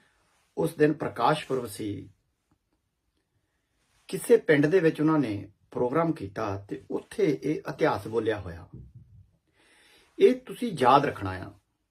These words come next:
ਸਤਾਰਾਂ ਸੌ ਬਾਹਠ, ਜਿੱਦਾਂ ਜਿੱਦਾਂ ਭਾਈ ਪਿੰਦਰਪਾਲ ਨੇ ਬੋਲੀ ਜਾਣਾ, ਤੁਸੀਂ ਆਪਣੇ ਦਿਮਾਗ 'ਚ ਰੱਖਣਾ ਆ। ਔਰ ਅਖੀਰ ਜਿਹੜਾ ਇਹ ਇਤਿਹਾਸ ਨੂੰ ਪੂਰਾ ਕਰਕੇ ਸਤਿਗੁਰੂ ਰਵਿਦਾਸ ਮਹਾਰਾਜ ਦੇ ਪ੍ਰਕਾਸ਼ ਪੁਰਬ ਦੇ ਉੱਤੇ ਲਿਆ ਕੇ,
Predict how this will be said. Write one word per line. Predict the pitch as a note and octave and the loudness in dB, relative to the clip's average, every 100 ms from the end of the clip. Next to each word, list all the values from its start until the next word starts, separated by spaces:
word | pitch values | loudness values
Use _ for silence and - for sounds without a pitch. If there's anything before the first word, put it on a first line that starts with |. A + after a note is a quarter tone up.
| _ _ _ _ _ _ _ _ | _ _ _ _ _ _ _ _
ਸਤਾਰਾਂ | - - A#2+ A#2+ C3+ | -20 -2 2 2 2
ਸੌ | C3+ | 0
ਬਾਹਠ, | G#2+ B2+ D3 - _ _ _ - | 2 0 0 -6 _ _ _ -6
ਜਿੱਦਾਂ | A#2 C3+ | 0 4
ਜਿੱਦਾਂ | C#3+ D3 - | 4 4 2
ਭਾਈ | C#3 | 2
ਪਿੰਦਰਪਾਲ | B2 A2+ B2+ B2+ | 2 -2 -2 0
ਨੇ | B2+ | 0
ਬੋਲੀ | A2+ A2+ | 0 0
ਜਾਣਾ, | C3 C#3+ D#3 - _ _ _ | 0 0 -2 -6 _ _ _
ਤੁਸੀਂ | C#3+ C#3+ E3+ | -10 -4 -2
ਆਪਣੇ | C#3 B2+ | -2 -2
ਦਿਮਾਗ | A2 G#2 | -2 -4
'ਚ | G#2 | -6
ਰੱਖਣਾ | G#2 - | -12 -14
ਆ। | F#2+ G2+ - _ _ _ - - - - _ F#3+ | -14 -16 -20 _ _ _ -20 -20 -20 -20 _ 6
ਔਰ | G#3+ B3+ B3+ B3 - _ _ _ _ _ _ _ _ | 8 8 6 4 2 _ _ _ _ _ _ _ _
ਅਖੀਰ | D#3 - D#3+ G#3 F#3+ G2 - _ _ _ _ _ | -6 -2 2 6 6 4 -4 _ _ _ _ _
ਜਿਹੜਾ | G#2+ D#3+ G3 A#3 | -4 4 6 8
ਇਹ | A3 | 6
ਇਤਿਹਾਸ | G#3+ - D#3+ B2+ - | 6 6 6 4 0
ਨੂੰ | F3+ | -4
ਪੂਰਾ | E3 F#3 F3 | 0 0 2
ਕਰਕੇ | D3 C#3 D3+ C3 - _ _ _ _ | 0 2 4 4 0 _ _ _ _
ਸਤਿਗੁਰੂ | - - - D#3 - F3 F#3+ | -14 -6 2 2 4 4 6
ਰਵਿਦਾਸ | F3 C#3 B2+ E3 E3 | 6 6 8 8 6
ਮਹਾਰਾਜ | E3 E3+ | 4 2
ਦੇ | F3+ | 2
ਪ੍ਰਕਾਸ਼ | E3 D3+ C3 C3+ C3 | -2 0 2 2 0
ਪੁਰਬ | D3+ C#3+ | -2 2
ਦੇ | D3 | 4
ਉੱਤੇ | C#3+ D3 | 4 4
ਲਿਆ | C3 A#2 | 4 4
ਕੇ, | A#2 A2 G2+ | 2 -4 -6